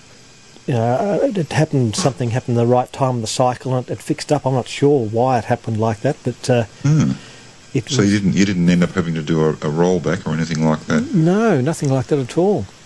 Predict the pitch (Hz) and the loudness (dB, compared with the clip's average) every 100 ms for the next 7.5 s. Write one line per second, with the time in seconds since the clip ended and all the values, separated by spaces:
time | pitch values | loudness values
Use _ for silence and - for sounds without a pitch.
0 | - 85 85 - 69 80 85 - 80 87 | -6 -2 -2 -2 -4 0 0 0 -2 -2
1 | - 76 73 80 - - - 78 78 82 | -2 -8 -4 -4 -4 -6 -2 0 0 -2
2 | - - - - - - 208 208 - - | -4 -12 -14 -16 -12 0 2 2 -2 -14
3 | - - 196 285 - 226 - - 208 175 | -20 -4 0 0 0 -2 0 -2 0 0
4 | 202 240 247 202 160 143 160 143 131 165 | 0 -2 -2 -2 0 0 0 -2 0 2
5 | 139 - 147 131 113 - 156 98 - - | 0 0 -2 0 -4 0 0 0 -8 -20
6 | - - - - - - 147 156 - 170 | -20 -20 -20 -20 -10 -2 -2 -2 -2 -2
7 | 143 - 127 117 117 | -2 0 0 2 -2